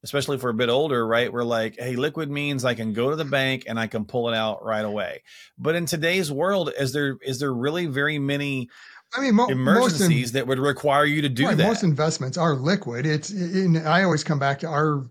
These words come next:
Speaker 2: our bucket strategy. We use the now, soon, later buckets where,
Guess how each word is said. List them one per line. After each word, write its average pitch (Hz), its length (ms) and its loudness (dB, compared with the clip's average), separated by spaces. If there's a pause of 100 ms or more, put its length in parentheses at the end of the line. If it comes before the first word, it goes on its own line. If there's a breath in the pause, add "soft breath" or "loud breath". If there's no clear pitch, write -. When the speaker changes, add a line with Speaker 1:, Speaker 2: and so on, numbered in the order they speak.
(120)
Speaker 2:
our 139 180 -2
bucket 135 440 -4
strategy. 127 500 -6
We 143 180 -2
use 135 200 -2
the 127 120 -6
now, 127 240 -2
soon, 135 260 -4
later 123 280 -6
buckets 139 540 -4
where, 135 320 -2